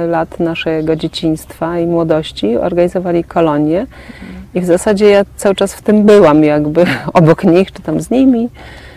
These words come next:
Speaker 1: y, i z moim bratem i, i ta odpowiedzialność, czy też jakieś takie organizowanie, taka większa grupa, no to, to było takie dla nas normalne, nie? Że, że trzeba coś robić, trzeba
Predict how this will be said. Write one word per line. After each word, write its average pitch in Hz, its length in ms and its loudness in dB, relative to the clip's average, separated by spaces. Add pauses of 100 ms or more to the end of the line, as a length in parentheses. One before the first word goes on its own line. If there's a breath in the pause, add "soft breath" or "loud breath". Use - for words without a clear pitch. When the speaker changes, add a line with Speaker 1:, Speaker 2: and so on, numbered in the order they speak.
(260 loud breath)
Speaker 1:
y, - 160 -6
i 180 160 -2
z - 80 -16
moim 175 200 2
bratem 220 480 0
i, 196 400 -2
i 190 120 -2 (220)
ta - 100 -2
odpowiedzialność, 220 640 0
czy - 120 -6
też 190 200 -6
jakieś 196 240 -8
takie - 260 -4
organizowanie, 190 1120 -2
taka 180 220 -6
większa 185 340 -4
grupa, 196 640 0 (600 loud breath)
no 180 140 -4
to, 196 420 -2 (260)
to - 80 -8
było 190 240 -2
takie 185 400 -4
dla 190 160 -2
nas 185 320 -6
normalne, 175 640 0
nie? 170 340 -6
Że, 185 260 -10
że 180 200 -10 (260)
trzeba 185 220 -6
coś - 300 -8
robić, 180 460 -2
trzeba 180 320 -6